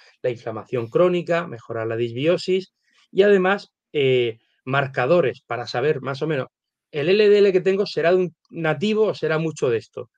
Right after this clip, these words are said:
Si no hay inflamación crónica de bajo grado, que esto lo podemos medir con la proteína C reactiva y el fibrinógeno, por ejemplo, que elevado, los dos, cualquiera de los dos que esté elevado, pues de forma mantenida, pues nos indica que hay algo de inflamación crónica de bajo grado.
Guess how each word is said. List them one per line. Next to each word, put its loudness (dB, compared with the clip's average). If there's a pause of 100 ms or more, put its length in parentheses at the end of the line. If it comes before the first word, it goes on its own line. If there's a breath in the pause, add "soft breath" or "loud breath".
(160)
Si -4
no 2
hay -2
inflamación -4
crónica -2 (320)
de -4
bajo -2
grado, -2 (160)
que -10
esto -4
lo 0
podemos -2
medir -4
con -6
la -6
proteína -4
C -6
reactiva -4 (340 soft breath)
y -8
el -2
fibrinógeno, -2
por -2
ejemplo, -4 (340)
que -2
elevado, 0
los -6
dos, 0
cualquiera -4
de 0
los -4
dos -8
que -12
esté -6
elevado, 0
pues -6 (280)
de -2
forma -2
mantenida, -2 (100)
pues -8
nos -8
indica -2
que -6 (100)
hay -2
algo -2
de -2
inflamación -6
crónica -2
de 0
bajo -6
grado. -8